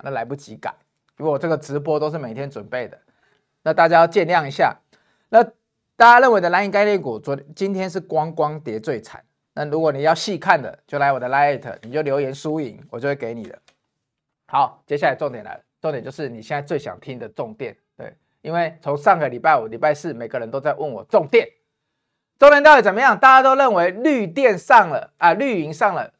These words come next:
重电就一定要涨。但我常常在这个周末，大概有十个人、十几个人问我，我都跟他说，你应该第二层思考，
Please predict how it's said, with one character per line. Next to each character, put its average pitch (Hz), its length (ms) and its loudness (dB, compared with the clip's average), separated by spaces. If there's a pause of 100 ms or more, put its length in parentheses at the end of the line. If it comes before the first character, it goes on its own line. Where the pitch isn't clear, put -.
(120)
重 202 240 -2
电 160 220 -4
就 175 180 -8
一 143 120 -10
定 160 240 -12
要 151 240 0
涨。 - 160 -12 (580)
但 220 160 4
我 143 100 -2
常 156 240 -4
常 120 320 -8
在 - 140 -2
这 175 100 -8
个 143 120 -4
周 135 240 -4
末， 143 340 -8
大 156 100 0
概 156 120 -2
有 123 80 -2
十 - 420 -12
个 143 220 -6
人、 95 160 -14
十 156 160 -16
几 147 120 -14
个 117 120 -12
人 101 120 -14
问 127 160 -14
我， 107 200 -18
我 117 100 -14
都 139 80 -6
跟 143 60 -4
他 147 100 -4
说， 139 280 -8
你 123 120 -18
应 175 160 -12
该 180 160 2
第 175 260 -6
二 160 60 4
层 113 220 -6
思 127 180 -16
考， - 300 -14